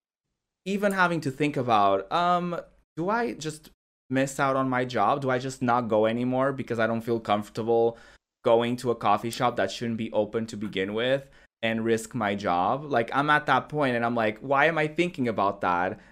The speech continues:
in the middle of, like, a national emergency? Why am I, why do I need to be anxious about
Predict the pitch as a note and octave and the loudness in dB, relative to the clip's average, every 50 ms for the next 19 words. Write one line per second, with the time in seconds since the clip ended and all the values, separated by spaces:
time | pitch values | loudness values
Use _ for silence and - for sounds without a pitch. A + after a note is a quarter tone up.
0 | _ - C3+ C3+ C3+ C3 C#3 D3+ D3+ D3 C#3+ C#3 B2+ B2 B2+ B2+ B2 - - A#2+ | _ -2 0 0 2 2 2 2 4 4 4 4 2 0 -2 -6 -6 -2 -2 0
1 | A#2 B2 B2 B2+ C3+ C#3+ D3+ D3+ - - D3+ C#3 C3+ B2+ B2 B2+ C#3+ D#3 D3+ C3+ | 0 0 0 2 2 2 2 0 -4 -4 -2 0 2 2 4 4 4 4 2 0
2 | C3 B2 A#2+ - - G2+ F2 E2+ F2 F#2 - - - - - _ - B2+ B2 B2 | -2 -4 -4 -6 -8 -8 -6 -4 -4 -6 -6 -8 -16 -20 -20 _ -2 2 2 4
3 | B2+ C#3+ C#3 C#3+ C#3 C#3 C3+ B2+ B2 B2 A#2+ A#2+ A#2+ - G#2+ B2 C3 C3+ C3+ C#3 | 4 4 2 2 0 0 0 0 0 0 0 -2 -2 -2 -2 -2 -2 0 0 0
4 | B2+ B2+ B2+ B2+ B2+ A#2+ B2 A#2 - A2 B2 B2 C3 C3 - - - G#2+ G2 F#2+ | 0 0 -2 -2 -4 -6 -6 -6 -6 -6 -6 -6 -6 -6 -10 -6 -4 -2 -2 -2
5 | F#2+ - - - - _ _ _ _ _ _ A2+ A#2 A2+ A2+ A2+ G#2 G2 G2 F#2+ | -4 -6 -12 -20 -20 _ _ _ _ _ _ -4 -4 0 2 2 4 4 4 4
6 | F#2+ F#2+ F#2+ F#2 - | 4 2 2 0 -4